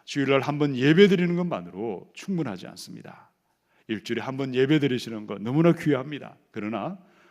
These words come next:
꼭 소그룹에 들어가시기 바랍니다. 교회 안에 많은 교육 프로그램이 있습니다. 여러분들이 함께 하시고, 특별히 우리 구역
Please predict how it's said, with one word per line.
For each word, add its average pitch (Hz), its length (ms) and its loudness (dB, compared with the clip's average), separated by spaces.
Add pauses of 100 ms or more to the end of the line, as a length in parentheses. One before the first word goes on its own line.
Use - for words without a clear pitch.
꼭 120 240 -6
소그룹에 127 560 2
들어가시기 104 480 -8
바랍니다. - 680 -16
교회 131 280 4
안에 131 320 -6 (420)
많은 156 460 -4
교육 160 300 2
프로그램이 123 500 0
있습니다. - 600 -18 (420)
여러분들이 95 340 -8
함께 127 320 -8
하시고, - 480 -12
특별히 131 520 -4 (460)
우리 120 140 -4
구역 123 320 0